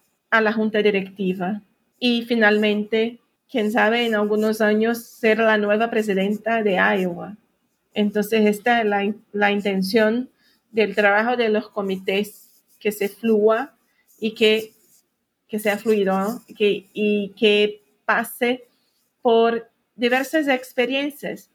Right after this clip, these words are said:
Y eso también es bueno. Por ejemplo, tengo en mi, en mi comité una, una persona que es abogada,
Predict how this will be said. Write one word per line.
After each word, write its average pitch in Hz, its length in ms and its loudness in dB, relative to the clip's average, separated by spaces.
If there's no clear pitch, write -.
Y 240 160 0
eso 311 240 0
también 247 340 0
es 226 160 -2
bueno. 226 380 0
Por 226 120 -2
ejemplo, 214 420 0
tengo 285 460 2
en 247 240 0
mi, 220 760 2
en 220 140 0
mi 220 100 2
comité 220 720 0
una, 214 1300 0
una 233 180 -2
persona 247 460 -2
que 269 180 0
es 226 200 -4
abogada, 214 800 0